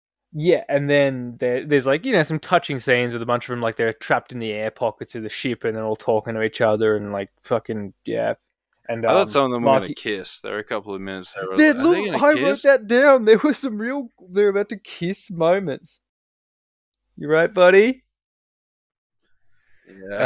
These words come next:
Speaker 1: Uh, for everyone home,
Speaker 2: My
Speaker 1: Indi-,
Speaker 2: chair,
Speaker 1: Indigo's just fallen
Speaker 2: my,
Speaker 1: off his
Speaker 2: my
Speaker 1: chair.
Speaker 2: chair is, my chair is broken, and I fucking, I, whenever I lean,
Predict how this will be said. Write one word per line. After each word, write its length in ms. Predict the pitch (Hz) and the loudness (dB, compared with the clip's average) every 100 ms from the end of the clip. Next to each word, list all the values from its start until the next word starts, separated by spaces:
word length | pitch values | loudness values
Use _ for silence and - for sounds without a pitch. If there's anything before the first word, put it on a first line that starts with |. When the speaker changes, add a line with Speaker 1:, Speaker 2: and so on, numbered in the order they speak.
| 120 | 0
Speaker 1:
Uh, 40 | |
for 120 | 117 | 2
everyone 180 | 131 131 131 | 2 4 4
home, 100 | 160 | 2
Speaker 2:
My 40 | |
Speaker 1:
Indi-, 140 | 151 151 | -2 -2
Speaker 2:
chair, 140 | 165 | -2
Speaker 1:
Indigo's 280 | 143 143 139 | 0 4 2
just 160 | 131 - | 0 -12
fallen 520 | - 156 139 139 139 | -4 0 2 4 4
Speaker 2:
my, 60 | |
Speaker 1:
off 60 | 135 | 2
his 180 | 143 - - | -2 -10 0
Speaker 2:
my 100 | 151 | 2
Speaker 1:
chair. 160 | 165 | 2
Speaker 2:
chair 300 | 233 - - - - - | 0 -8 -12 -6 -8 -6
is, 260 | 110 - - _ - - - _ | -18 -18 -20 _ -20 -20 -20 _
my 160 | - 160 | -16 -16
chair 640 | 160 - 185 190 196 190 | -12 -12 -12 -6 -4 -4
is 220 | 123 165 135 | -4 -8 -8
broken, 640 | - 120 127 135 117 104 - | -8 -4 -4 -4 -8 -8 -12
and 280 | 110 110 - _ _ _ _ _ _ _ _ _ _ | -12 -14 -16 _ _ _ _ _ _ _ _ _ _
I 200 | 135 139 135 _ - | -12 -12 -12 _ -20
fucking, 600 | - 156 156 160 139 - _ _ _ _ | -16 -14 -12 -14 -14 -18 _ _ _ _
I, 120 | 147 - | -14 -14
whenever 380 | 160 165 165 180 | -12 -10 -4 -2
I 60 | 165 | -2
lean, 580 | 143 143 156 156 147 | -2 -2 -2 -2 -6